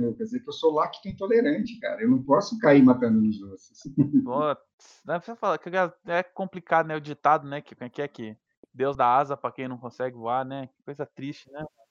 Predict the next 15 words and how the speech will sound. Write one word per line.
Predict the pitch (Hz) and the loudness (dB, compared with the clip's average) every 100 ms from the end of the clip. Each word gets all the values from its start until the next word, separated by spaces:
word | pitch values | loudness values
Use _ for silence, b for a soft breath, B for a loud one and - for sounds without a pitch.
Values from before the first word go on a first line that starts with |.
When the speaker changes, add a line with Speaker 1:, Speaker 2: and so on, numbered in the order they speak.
| - | -4
Speaker 1:
<laughs> | 120 - 131 135 127 131 | 4 10 10 10 10 10
Speaker 2:
"Ah, | 180 | 8
eu | 165 | 6
vou, | 165 | 0
vou | - 180 | -4 -4
comer | 185 | -4
doce." | 147 170 175 - - - - | 0 4 4 2 -10 -16 -4
"Não, | 151 165 | -2 0
não | 165 | 0
posso, | 139 143 - | 0 0 0
sou | 123 | -2
diabético." | 135 117 117 - 135 | -2 0 -4 -4 -8
Nossa, | 123 131 135 | -2 0 0
imagina | 120 117 165 | -4 -16 -14
que | 220 | -16